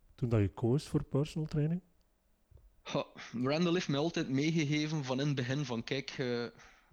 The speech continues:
Speaker 2: zeker naar mannen en zeker naar vrouwen toe, eh, de doelen zijn altijd van, kijk, ik wil vet verliezen of ik wil mijn lichaam verbeteren. Dat is
Speaker 1: Mhm.
Speaker 2: de meest voorkomende.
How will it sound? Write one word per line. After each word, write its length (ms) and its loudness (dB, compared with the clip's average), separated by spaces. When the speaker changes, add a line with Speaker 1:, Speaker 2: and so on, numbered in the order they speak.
Speaker 2:
zeker 340 -6
naar 240 -4
mannen 360 -4
en 140 -6
zeker 240 -8
naar 140 -6
vrouwen 460 -8
toe, 320 -8
eh, 320 -4
de 260 -4
doelen 280 2
zijn 140 -2
altijd 220 -4
van, 180 -2
kijk, 240 -6
ik 140 -12
wil 200 -4
vet 220 -6
verliezen 400 -2
of 140 -6
ik 160 -8
wil 160 -4
mijn 160 -4
lichaam 320 -6
verbeteren. 560 -8
Dat 140 -6
is 140 -2
Speaker 1:
Mhm. 100 -8
Speaker 2:
de 80 -2
meest 300 -2
voorkomende. 760 -4